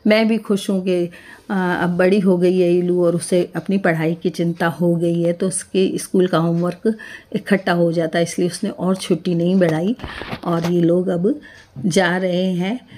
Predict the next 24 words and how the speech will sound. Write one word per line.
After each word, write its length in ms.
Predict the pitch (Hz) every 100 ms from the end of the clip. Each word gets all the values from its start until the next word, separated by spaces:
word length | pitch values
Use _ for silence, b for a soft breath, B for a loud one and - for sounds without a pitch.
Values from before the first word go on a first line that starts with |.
| B - -
तो 300 | - - - -
यूँ 320 | 175 190 208
तो 140 | 220 214
चलो 360 | 196 190 185
दुख 220 | 185 196
होता 280 | 202 180 208
ही 100 | 202
है 220 | 214 220
जब 180 | 190 190
जाती 340 | 170 170 170 196
है 160 | 202
बेटी, 420 | 175 175 170 202 214 B B
तो 80 | -
लेकिन 320 | 196 214 254
खुशी 300 | 240 240 269
खुशी 300 | 294 226 -
जाती 320 | 196 175 160 185
है 120 | 190
जब 120 | 175
वो 80 | 175
अपने 280 | 165 185 165
ससुराल। 480 | 165 151 170 165
तो 180 | 214 -
फिर 280 | 175 - 175